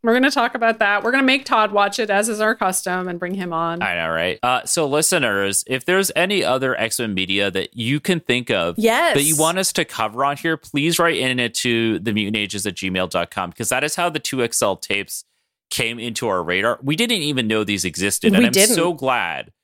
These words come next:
Speaker 1: Yeah,
Speaker 2: So
Speaker 1: this was
Speaker 2: glad.
Speaker 1: really, really fun, and we would love to do more obscure X-Men adaptations along these lines. So yeah, that's our email. There's many other ways you can contact us, by the way. If you go to mutant ages dot com, you can find all the ways. You can find our email address that Ryan just mentioned.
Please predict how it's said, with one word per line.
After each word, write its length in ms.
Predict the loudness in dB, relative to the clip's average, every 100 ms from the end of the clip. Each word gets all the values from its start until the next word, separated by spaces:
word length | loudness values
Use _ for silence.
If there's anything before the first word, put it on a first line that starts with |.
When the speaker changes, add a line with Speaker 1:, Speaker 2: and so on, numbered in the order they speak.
| 2
Speaker 1:
Yeah, 100 | 2
Speaker 2:
So 140 | 4 4
Speaker 1:
this 120 | 6
was 80 | 6
Speaker 2:
glad. 200 | 6 6
Speaker 1:
really, 300 | 4 4 2
really 280 | 2 0 2
fun, 480 | 2 4 2 0 -2 -2
and 160 | 2
we 80 | 4
would 180 | 2 2
love 260 | 2 2 0
to 100 | 0
do 160 | 2
more 440 | 4 4 6 4 4
obscure 600 | 2 2 0 2 2 2
X-Men 480 | 0 -2 -2 -2 0
adaptations 680 | -2 -2 -2 -2 0 0 0
along 360 | 2 2 2 0
these 180 | -2
lines. 480 | 0 2 2 0 0
So 140 | 4 4
yeah, 160 | 4
that's 240 | 2 0 0
our 100 | 0
email. 480 | -2 -2 0 0 -4 -10 -10 0
There's 180 | 2
many 280 | 4 4 4
other 160 | 4 4
ways 180 | 4 4
you 60 |
can 80 | 4
contact 420 | 4 2 2 0
us, 140 | -2 0
by 180 | 0
the 100 | 0
way. 360 | 2 2 2 2
If 80 | 0
you 80 | 2
go 100 | 4
to 60 |
mutant 240 | 4 4 4
ages 220 | 2 2
dot 220 | 2 0 0
com, 360 | 2 4 4
you 120 | 2
can 160 | 0 -2
find 540 | -2 0 2 2 2
all 160 | 2 2
the 80 | 2
ways. 340 | 4 4 4
You 60 | 0
can 80 | 0
find 180 | 0
our 60 | 0
email 200 | 2 4
address 260 | 4 2 0
that 120 | 0
Ryan 220 | 0 0
just 140 | 0
mentioned. 440 | 2 4 4 4